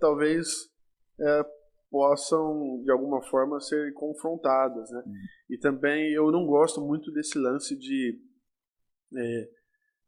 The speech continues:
Speaker 1: eu sou isso, e é, ou é, ou é o que eu acredito, ou é o que você acredita. Na verdade, a Bíblia dá respaldo para os dois pontos, né?
Speaker 2: Uhum.
Speaker 1: E, é, e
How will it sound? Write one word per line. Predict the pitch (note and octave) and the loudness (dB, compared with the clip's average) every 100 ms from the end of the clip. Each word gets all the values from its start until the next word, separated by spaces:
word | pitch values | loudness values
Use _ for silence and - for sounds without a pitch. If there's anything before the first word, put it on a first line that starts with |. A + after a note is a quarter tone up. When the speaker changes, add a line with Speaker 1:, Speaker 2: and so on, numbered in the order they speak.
| _ A2 A2+ - | _ -14 -14 -4
Speaker 1:
eu | B2+ B2+ | 0 2
sou | - D3+ C3+ | 6 6 8
isso, | D3 E3 - - C3 | 6 4 0 0 2
e | B2+ B2+ A#2 A#2+ | 4 2 0 0
é, | A#2 - - | 0 -4 -4
ou | C3+ D#3 | 6 8
é, | D#3 C3+ B2+ | 10 8 6
ou | B2 C3+ | 4 4
é | C#3+ | 6
o | C#3 | 6
que | C#3 D3 | 4 6
eu | D3+ | 6
acredito, | D3 B2+ C#3 D#3 | 6 2 6 8
ou | D3 | 10
é | |
o | C#3 | 8
que | C#3+ | 4
você | C#3 C3 C3+ | 2 2 2
acredita. | C3 A#2 C3+ D3 - - _ _ _ - | 0 0 0 -2 -4 -14 _ _ _ -6
Na | D3+ | 2
verdade, | D#3+ D3 D#3+ F3 F#3 C3 G#2+ - _ | 6 8 6 4 4 4 2 -8 _
a | B2 | 2
Bíblia | B2+ C3+ F3 F#3 | 4 6 6 6
dá | E3 | 6
respaldo | D#3 D#3 - D3+ E3+ | 4 4 4 6 6
para | E3 E3+ | 2 2
os | D#3 | 2
dois | D3+ D#3+ | 0 -2
pontos, | - D3 C#3 C#3 A2+ G#2+ | 2 2 4 0 -6 -12
né? | A2+ | -10
Speaker 2:
Uhum. | A#2 G2 _ _ _ - | -10 -12 _ _ _ 0
Speaker 1:
E, | A#2+ | 4
é, | B2 A#2+ A2+ | 4 4 2
e | B2+ B2+ | 0 -2